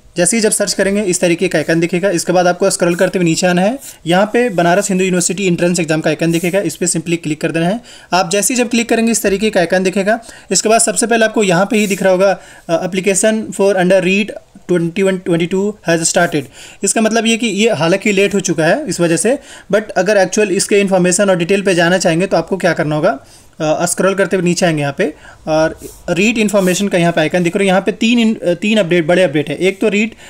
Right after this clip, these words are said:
मेंस के लिए है, बुलेटिन रीड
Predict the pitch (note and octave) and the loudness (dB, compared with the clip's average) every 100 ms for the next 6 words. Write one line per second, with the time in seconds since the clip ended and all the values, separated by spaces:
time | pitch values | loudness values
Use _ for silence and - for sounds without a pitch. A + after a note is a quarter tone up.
0 | - E3 F#3+ G#3 A3 G#3 G#3 A3 B3 - | -6 0 0 0 0 0 2 2 -2 -12
1 | - - D#3+ F#3+ G#3 G#3+ G#3+ - - F3+ | -20 -4 0 2 2 0 -4 -14 -4 0
2 | G3+ | 2